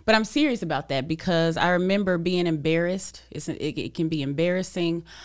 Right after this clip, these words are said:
Um, and you feel s-, really low about yourself when you're in situations like that. So asking for help, it feels like it's a blow to the ego, but it's really not. It's exactly what you need because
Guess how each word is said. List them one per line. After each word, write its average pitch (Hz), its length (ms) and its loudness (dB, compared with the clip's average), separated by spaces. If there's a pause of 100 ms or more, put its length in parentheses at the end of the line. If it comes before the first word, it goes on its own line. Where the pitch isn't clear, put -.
(200)
Um, 147 640 -4
and 202 120 2
you 202 100 2
feel 220 240 4
s-, - 280 -4
really 190 380 0
low 160 460 4 (160)
about 143 360 -2
yourself - 440 -6
when 151 100 -4
you're 147 140 -2
in 147 60 -4
situations 156 640 -4
like 135 200 -4
that. 139 160 -2
So 156 160 -2
asking 185 360 2
for 156 140 -2
help, 180 440 -2 (400)
it 151 240 0 (100)
feels 220 280 2
like 208 100 2
it's 202 140 -4
a 196 40 -4
blow 196 220 -2
to 208 140 -6
the - 200 -4
ego, 202 280 0
but 170 160 -2
it's 160 100 -2
really 170 280 -2
not. 147 320 -4
It's 165 140 -4
exactly 160 520 -2
what 156 240 -8
you 143 60 -4
need 160 300 -2
because 147 640 -4